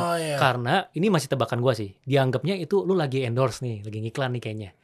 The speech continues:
Speaker 2: Karena di luar dari kebiasaan lu.
Speaker 1: Oke.
Speaker 2: Walaupun case-nya nggak selalu seperti itu, tapi yang dari observasi gua seperti itu. Jadi kalau lu udah nemuin lu punya model, ya, kalau tadi misalnya direct to screen, muka gitu ya, lihat ke layar, ngomong,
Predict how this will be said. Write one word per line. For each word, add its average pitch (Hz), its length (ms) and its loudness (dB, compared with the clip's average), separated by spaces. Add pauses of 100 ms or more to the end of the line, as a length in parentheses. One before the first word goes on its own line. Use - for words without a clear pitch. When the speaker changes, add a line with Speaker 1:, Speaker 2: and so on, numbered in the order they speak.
(120)
Speaker 2:
Karena 165 200 0
di 151 120 2
luar 135 240 6
dari 131 160 0
kebiasaan 120 500 -2
lu. 113 180 -4 (180)
Speaker 1:
Oke. 110 600 4
Speaker 2:
Walaupun 131 600 6
case-nya 156 360 0
nggak 135 200 0
selalu 131 320 0
seperti 117 380 -4
itu, 107 160 -6 (240)
tapi 135 480 -4 (500)
yang 143 260 2
dari 131 200 4
observasi 123 520 -2
gua 135 120 2
seperti 151 320 0
itu. 110 180 -2 (320)
Jadi 156 160 0
kalau 156 180 4
lu 202 160 6
udah 151 160 8
nemuin 139 600 6
lu 131 120 4
punya 123 440 0
model, 123 640 0 (480)
ya, - 80 -6 (100)
kalau 113 220 0
tadi 120 220 0
misalnya 135 400 0 (260)
direct 113 360 2
to - 80 -4
screen, 151 340 0
muka 139 440 0
gitu 123 200 -4
ya, 123 180 0
lihat 113 200 -4
ke - 100 -6
layar, 110 400 0
ngomong, 127 460 -2